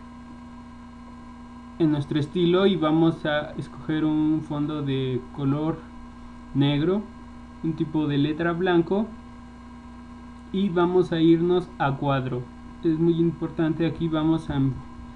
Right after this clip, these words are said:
a ponerle diez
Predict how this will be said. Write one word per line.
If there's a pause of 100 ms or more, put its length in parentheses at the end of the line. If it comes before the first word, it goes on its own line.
(360)
a
ponerle (1500)
diez